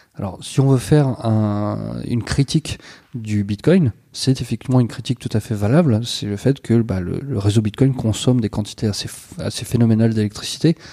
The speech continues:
On estime à l'heure actuelle que, euh, le Bitcoin, ça consomme à peu près autant d'électricité que le Togo. Et, euh, c'est en, en augmentation croissante. Alors, c'est quelque chose qui est, euh, qui est dommage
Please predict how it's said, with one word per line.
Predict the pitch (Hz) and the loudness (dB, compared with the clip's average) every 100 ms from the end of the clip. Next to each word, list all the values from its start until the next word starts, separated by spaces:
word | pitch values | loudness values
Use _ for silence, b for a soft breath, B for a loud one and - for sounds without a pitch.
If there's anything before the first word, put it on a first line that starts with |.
| B B - | B B -2
On | 107 | 0
estime | 107 - 143 | 0 0 2
à | 113 | 4
l'heure | 107 | 4
actuelle | 104 - 127 | 2 4 2
que, | 120 - | 2 0
euh, | 113 113 101 101 - - B B | 2 4 2 -2 -4 -8 B B
le | 107 | -4
Bitcoin, | 104 127 | 0 0
ça | 123 | 0
consomme | - 110 117 | -4 -2 -2
à | 107 | -2
peu | 113 113 | -4 -4
près | - | 0
autant | 120 110 101 | 0 0 -2
d'électricité | 104 113 113 - 113 - | -2 0 0 0 -8 -4
que | 117 101 | -2 -2
le | |
Togo. | 101 113 110 180 B B B B B - | 0 2 2 0 B B B B B -8
Et, | 104 113 | 2 4
euh, | 104 95 | 4 2
c'est | 104 104 | -2 -4
en, | - - | -8 -6
en | 120 | 0
augmentation | 113 107 107 - 107 113 | 2 4 2 0 -2 -2
croissante. | - 113 107 160 185 - B B B B B | -2 -2 2 2 0 -4 B B B B B
Alors, | 98 | -8
c'est | - | -6
quelque | - | -6
chose | - 127 | 0 0
qui | - - 107 104 | 0 0 2 4
est, | |
euh, | 95 104 104 98 98 - - - - | 2 0 -2 -2 -4 -4 -6 -6 -8
qui | - | -4
est | |
dommage | 101 101 156 135 | 0 4 4 2